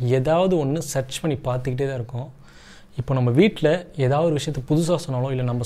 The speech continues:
சொந்தத்துல, அதாவது நம்மளுக்கு சேர்ந்தவங்க யாராவது புதுசா ஏதாவது ஒரு விஷயத்த சொன்னாலோ, நம்ம மொத மொதன்னு போய் பார்க்குறது எதுன்னு பார்த்தீங்கன்னா, Google பண்ணி தான் பார்ப்போம். நம்மளுக்கு ஏதாவது ஒண்ணு தெரியலனாலுமே நம்ம வந்து முதல்ல Google தான் பண்ணி பார்ப்போம்.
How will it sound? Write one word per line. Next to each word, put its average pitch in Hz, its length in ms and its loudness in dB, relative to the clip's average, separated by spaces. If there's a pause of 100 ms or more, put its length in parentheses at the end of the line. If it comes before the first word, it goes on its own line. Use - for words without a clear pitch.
சொந்தத்துல, 143 500 -4 (120)
அதாவது 135 340 -2 (300)
நம்மளுக்கு 127 520 -2
சேர்ந்தவங்க 160 400 4
யாராவது 131 460 0
புதுசா 175 360 2
ஏதாவது 143 220 0
ஒரு 139 120 2
விஷயத்த 139 240 -2 (140)
சொன்னாலோ, 127 400 -2 (520)
நம்ம 127 300 4
மொத 160 40 4
மொதன்னு 214 300 6
போய் 175 260 4
பார்க்குறது 139 360 2
எதுன்னு 143 200 0
பார்த்தீங்கன்னா, 123 360 -4 (260)
Google 160 300 6
பண்ணி 131 200 -4
தான் 123 160 -4
பார்ப்போம். - 340 -14 (500)
நம்மளுக்கு 147 380 6
ஏதாவது 170 460 8
ஒண்ணு 185 100 2 (100)
தெரியலனாலுமே 196 760 4
நம்ம 135 200 0
வந்து 139 200 2
முதல்ல 139 320 0
Google 135 260 -2
தான் 135 100 -6
பண்ணி 120 160 -4
பார்ப்போம். 117 380 -8